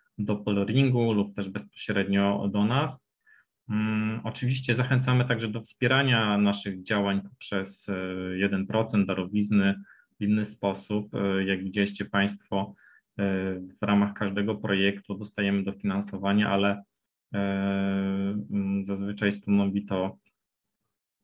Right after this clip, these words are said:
e, osiemdziesiąt, siedemdziesiąt, czasami dziewięćdziesiąt procent i, i resztę, e, mm, e, stowarzyszenie musi, e, jakby, e, pozyskać z zewnątrz.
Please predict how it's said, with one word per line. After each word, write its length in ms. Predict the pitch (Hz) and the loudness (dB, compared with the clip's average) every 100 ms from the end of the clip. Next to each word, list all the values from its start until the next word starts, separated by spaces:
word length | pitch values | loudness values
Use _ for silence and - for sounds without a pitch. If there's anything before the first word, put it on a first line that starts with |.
| - | -4
e, 200 | 98 98 | -2 -2
osiemdziesiąt, 880 | 101 107 98 98 - 104 95 95 - 98 | -2 0 0 0 -2 0 0 -2 -6 -8
siedemdziesiąt, 840 | - 92 92 95 95 - 92 90 | -6 -6 -6 -4 -4 -4 -4 -6
czasami 380 | - - 101 92 | -14 -8 -6 -4
dziewięćdziesiąt 680 | 95 101 101 101 101 95 | -2 4 4 2 -2 -2
procent 540 | - 98 101 101 101 - | -4 -4 0 0 0 -2
i, 160 | 92 101 _ _ _ _ _ - | -8 -10 _ _ _ _ _ -6
i 180 | 98 101 | -2 2
resztę, 340 | 101 101 - | 2 0 0
e, 760 | 98 95 101 98 95 95 95 95 | 0 0 -2 -4 -4 -4 -4 -6
mm, 880 | 95 95 101 95 98 98 98 101 104 _ _ _ _ _ 104 | -6 -4 -4 -6 -4 -4 -6 -8 -14 _ _ _ _ _ -10
e, 360 | 95 95 95 | -8 -8 -10
stowarzyszenie 800 | 98 - - 101 101 101 107 101 | -12 -18 -8 0 2 2 6 6
musi, 560 | 101 104 - 104 101 - | 6 2 0 2 2 0
e, 120 | 98 | -2
jakby, 500 | 98 95 95 98 95 95 | -2 -4 -2 -2 -2 -4
e, 120 | 98 98 | -6 -4
pozyskać 500 | 95 98 - 95 95 | -4 -6 -4 -4 -4
z 340 | 95 - - | -8 -12 0
zewnątrz. 720 | 117 104 101 101 127 131 - | 2 4 4 4 2 -2 -8